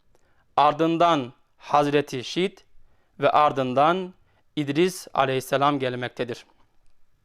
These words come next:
Tarihi kaynaklarımızın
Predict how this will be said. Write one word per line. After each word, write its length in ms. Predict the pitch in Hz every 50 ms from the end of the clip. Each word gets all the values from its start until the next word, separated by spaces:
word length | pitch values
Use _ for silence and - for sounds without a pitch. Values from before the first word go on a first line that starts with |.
| _ _ _ _ _ _ _ _ - - _ - _ _ _ _ _ _ _ _ _ _ _ _ _ _ -
Tarihi 520 | - 175 180 208 233 247 214 220 277 285 285
kaynaklarımızın 880 | - 226 208 202 202 196 - 208 196 190 190 185 170 165 160 135 113